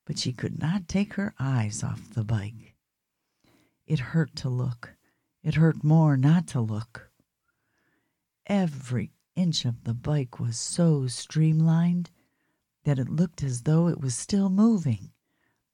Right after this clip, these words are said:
even after Suzanne had parked it.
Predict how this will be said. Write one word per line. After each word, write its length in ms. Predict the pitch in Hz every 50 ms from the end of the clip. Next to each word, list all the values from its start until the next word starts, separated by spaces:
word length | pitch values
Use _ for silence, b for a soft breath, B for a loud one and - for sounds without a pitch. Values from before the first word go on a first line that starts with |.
| _ _ _
even 320 | - 135 175 208 160 139 120
after 300 | 113 110 113 - - 117
Suzanne 580 | 113 - - 135 131 123 - 147 143 131 117
had 180 | 113 98 85 -
parked 380 | - - 190 190 190 - - -
it. 300 | - - - - -